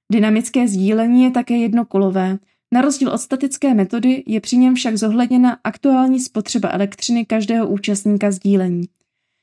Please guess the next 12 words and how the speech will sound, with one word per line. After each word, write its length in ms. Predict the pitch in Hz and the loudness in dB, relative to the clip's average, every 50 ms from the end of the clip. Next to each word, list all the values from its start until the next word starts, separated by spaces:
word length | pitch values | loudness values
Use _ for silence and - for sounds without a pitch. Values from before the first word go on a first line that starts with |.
| _ _ _ _ - 214 | _ _ _ _ 0 2
Nejvíce 480 | 226 226 214 208 226 226 - 285 285 | 2 4 2 2 0 0 0 0 0
sdílené 520 | 254 269 240 240 254 269 262 269 254 240 - | 0 2 2 2 2 4 2 2 2 2 2
elektřiny 480 | 196 208 202 - - - - 247 247 | 0 0 -2 -4 -6 -2 0 2 2
dostane 420 | 233 247 214 - - 247 226 208 202 | 2 0 0 -2 -2 -2 0 0 -2
ten, 380 | - - 190 190 202 220 233 - | -2 -2 0 0 0 0 -2 -4
kdo 140 | - 196 214 | -4 -2 -2
v 40 | 185 | 0
daném 380 | 175 214 214 214 220 233 240 226 | 2 2 2 2 2 0 0 -2
patnáctiminutovém 1000 | - 196 - 214 214 220 208 - - 240 233 233 233 - 254 226 226 220 202 180 | -2 -2 -2 0 0 -2 -2 -4 -2 -2 0 0 0 -2 -2 0 0 0 0 0
intervalu 580 | 190 214 208 226 233 240 226 240 233 233 233 - | -2 -2 0 0 0 0 0 0 0 -2 -2 -2
nejvíce 440 | 208 214 214 214 196 202 202 - 214 | -2 0 0 2 2 0 0 -2 -6
spotřebovává. 920 | 202 - - 196 196 - 202 185 196 185 190 180 180 180 185 180 180 180 | -6 -4 -4 -4 -4 -4 -4 -2 -2 -2 -2 -2 -2 -2 -4 -4 -4 -6